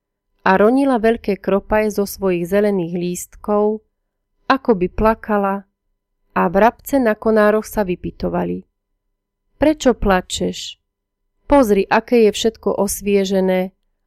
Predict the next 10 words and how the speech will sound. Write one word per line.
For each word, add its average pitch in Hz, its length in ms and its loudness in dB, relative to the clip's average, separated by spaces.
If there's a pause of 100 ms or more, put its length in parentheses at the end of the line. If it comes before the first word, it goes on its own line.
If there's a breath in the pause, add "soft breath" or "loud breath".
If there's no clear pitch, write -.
(120)
ako 247 240 0
svieti 220 400 -2
slniečko 208 720 0
a 180 160 0
ako 202 160 -2 (120)
letia 196 280 -4
oblaky. 175 640 -4 (680)
Cítiš 240 480 -2
vôňu 214 400 2
kvetov 208 480 0